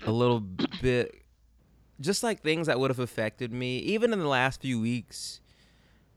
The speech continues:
people not responding to things or just a lot of stuff. Like, I am getting less worked up about things that would have, like, worked me up more. So I'm trying to really stay on that path, basically,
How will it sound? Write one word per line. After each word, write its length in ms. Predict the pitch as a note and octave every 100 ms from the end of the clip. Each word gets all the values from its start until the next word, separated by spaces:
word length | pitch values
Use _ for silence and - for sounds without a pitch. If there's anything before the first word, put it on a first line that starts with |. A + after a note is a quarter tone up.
| -
people 760 | - - C#3 C3+ B2+ A#2+ A#2 A2
not 220 | B2 B2 A#2
responding 680 | - B2 A#2+ A2+ A2 G#2 G#2
to 80 |
things 680 | G2+ A2 G#2 G2 G2 F#2+ F#2 F#2
or 800 | G2 G2+ G2 F#2+ F#2+ F#2+ F#2 F#2+ _ _ _ -
just 200 | G3 -
a 40 |
lot 280 | F3 D3+ D3+
of 60 | C#3+
stuff. 340 | - C3 A#2
Like, 160 | A#2+ A#2+
I 100 | C3
am 320 | B2+ C3+ C#3
getting 680 | B2 B2+ B2+ B2 A#2 A2 G#2 - _ _ _ _ -
less 380 | A2 B2+ B2 B2
worked 400 | A#2 B2 A#2 A#2
up 200 | G#2+ A2
about 380 | G#2 G2+ -
things 360 | G#2 G2+ G2+ G2+
that 200 | G2+ F2
would 200 | F#2+ G2
have, 200 | G2+ F#2
like, 320 | F2+ F#2+ F#2
worked 380 | F2 F#2+ G2 -
me 200 | G2+ G2
up 160 | F#2+ -
more. 360 | G2+ F#2 G2+
So 160 | G2+ G#2+
I'm 100 | G#2+
trying 360 | - A2+ A2+ G#2
to 100 | G2
really 420 | G2 F#2+ F#2+ F2
stay 340 | - G#2+ F#2+
on 300 | F2+ F2+ F#2+
that 240 | F2+ - -
path, 440 | F#2 F2 F#2 -
basically, 800 | G#2 G2 - G#2 A2 G#2+ G#2 G2